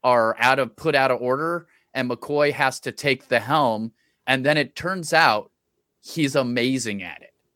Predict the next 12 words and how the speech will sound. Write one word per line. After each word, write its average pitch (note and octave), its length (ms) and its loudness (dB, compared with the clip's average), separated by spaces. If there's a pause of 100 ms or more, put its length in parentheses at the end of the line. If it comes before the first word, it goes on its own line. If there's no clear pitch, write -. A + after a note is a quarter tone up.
(500)
He E3 120 -6
doesn't F3 380 2
wanna C#3 320 6
do G2+ 260 -4
it. G2 100 -16
So C3+ 140 -2
the B2+ 120 -2
story E3 480 4
is, A#2 280 0 (440)
how E3 180 2
do F3 80 0
you F3 360 -4